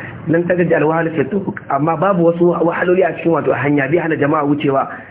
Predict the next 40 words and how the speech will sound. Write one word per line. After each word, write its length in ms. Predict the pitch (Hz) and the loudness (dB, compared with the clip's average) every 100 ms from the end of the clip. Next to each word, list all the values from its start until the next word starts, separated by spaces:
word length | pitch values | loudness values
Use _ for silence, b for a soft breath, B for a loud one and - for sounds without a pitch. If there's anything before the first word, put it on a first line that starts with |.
| B B - | B B -4
Sai 140 | 151 | -2
suke 200 | 147 156 | 0 -2
cewa, 140 | 151 139 | 0 -2
"Fa 80 | - | 0
innahu 300 | 151 147 151 | 2 2 0
ma 100 | 151 | -2
khadahu 340 | 139 143 139 135 | -4 -2 0 0
hadan 280 | 143 147 135 | -2 -2 -2
kabira", 400 | 131 123 127 123 | -2 0 0 0
sun 140 | 160 156 | 2 2
yi 60 | |
kuskure, 400 | 160 175 175 170 147 | 2 0 0 0 0
kuskure 360 | 170 - 170 | -2 0 0
mai 120 | 131 120 | 0 0
girma. 340 | 127 127 123 120 B B B - | 0 -2 -4 -8 B B B -2
"Fala 200 | 143 160 | 0 0
tasihu 440 | 156 147 165 156 147 | 0 0 0 0 0
salatu 300 | 135 143 143 | 0 0 0
allati 240 | 139 135 | 0 0
jama'uha 500 | 131 156 151 143 143 139 | 0 0 0 2 2 0
ila 180 | 131 127 | 0 0
ma 120 | 127 | -2
qablaha", 420 | 131 127 123 - - B B - - | -2 0 -2 -2 -10 B B -6 -2
sallan 260 | 196 190 175 | 0 2 2
ma 140 | 175 | 0
da 60 | 170 | 0
suka 140 | 165 170 | -2 -2
hada 260 | 156 160 | -2 -2
na 60 | 143 | 0
isha'i 280 | 151 - 143 | -2 0 0
ma 140 | 139 131 | 0 0
ba 220 | 120 143 | -2 -2
ta 80 | 143 | 0
inganta 320 | 147 160 156 | 0 0 -2
ba, 160 | 160 - - B B | -2 -4 -8 B B
"li'annahum 600 | 127 151 165 170 160 147 | 0 2 2 2 2 2
jama'u 480 | 151 165 160 202 - | 2 0 2 0 0
bi 80 | 147 | 0
ghairi 240 | 143 147 147 | 0 0 0
uzrin", 400 | 135 135 127 | 0 0 0